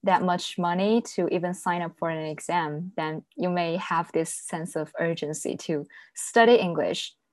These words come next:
And then once you do that, you have to set some short-term goals. And I think, um, it's for everything. It's not just for language exam, langu-, language exam. It's for,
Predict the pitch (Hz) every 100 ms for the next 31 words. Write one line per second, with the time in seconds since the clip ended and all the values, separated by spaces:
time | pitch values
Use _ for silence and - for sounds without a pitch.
0 | - 190 190 196 202 190 196 208 190 175
1 | 180 185 208 269 - - 185 185 185 196
2 | 180 175 - 180 170 175 - - - -
3 | 196 - - 185 185 - 202 156 - 185
4 | 175 233 180 165 - - 214 240 247 202
5 | 196 - - - - _ - 220 220 220
6 | 220 - _ - 233 233 - - - -
7 | 214 214 220 220 220 185 190 - 185 180
8 | 185 180 - 175 170 175 175 170 165 -
9 | - 156 147 151 - - 170 170 165 -
10 | 165 165 160 170 - 156 151 151 - -
11 | 156 151